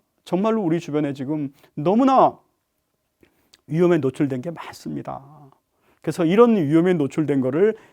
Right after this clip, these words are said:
발견할 수 있는 능력이 바로 안전의식입니다. 그래서 이런 안전의식을 기르는 거는 정말로 중요한 겁니다. 그래서 이제부터라도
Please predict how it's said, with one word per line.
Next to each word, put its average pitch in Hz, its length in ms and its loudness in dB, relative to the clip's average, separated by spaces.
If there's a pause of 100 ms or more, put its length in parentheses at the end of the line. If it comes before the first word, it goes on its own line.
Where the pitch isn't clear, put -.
(280)
발견할 196 480 4
수 - 120 -4
있는 170 220 4
능력이 214 420 6
바로 165 360 0 (220)
안전의식입니다. 135 1500 -10 (800)
그래서 131 440 -4
이런 190 220 -2
안전의식을 156 680 -6
기르는 135 340 -6
거는 131 240 -12
정말로 233 400 -6
중요한 120 340 -10
겁니다. 127 720 -20 (360)
그래서 123 260 -10
이제부터라도 143 840 -2